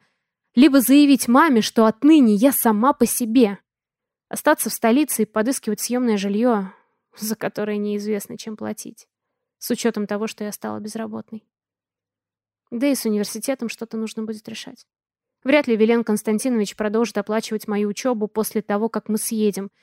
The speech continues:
Так что, скорее всего, придется переводиться.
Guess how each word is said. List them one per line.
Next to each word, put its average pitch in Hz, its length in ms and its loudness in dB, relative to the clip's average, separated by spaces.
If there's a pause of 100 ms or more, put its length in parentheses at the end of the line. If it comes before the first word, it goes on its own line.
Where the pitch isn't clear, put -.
(560)
Так 247 140 -4
что, 240 340 0 (280)
скорее 254 340 -4
всего, 240 220 -2
придется 226 380 -4
переводиться. 226 760 -6